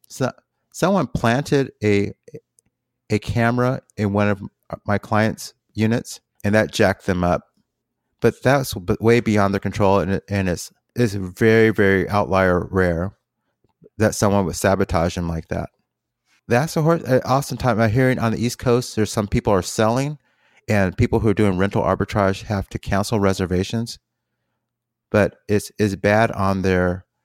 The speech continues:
their Airbnb, um, profiles because they canceled. But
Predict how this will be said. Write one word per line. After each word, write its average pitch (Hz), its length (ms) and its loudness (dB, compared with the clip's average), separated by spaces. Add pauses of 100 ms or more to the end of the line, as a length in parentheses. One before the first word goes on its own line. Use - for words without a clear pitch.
(400)
their 104 140 0
Airbnb, 107 960 0
um, 87 400 -2
profiles 90 540 0
because - 280 -4
they 90 100 -2
canceled. 101 520 -2 (960)
But 98 200 0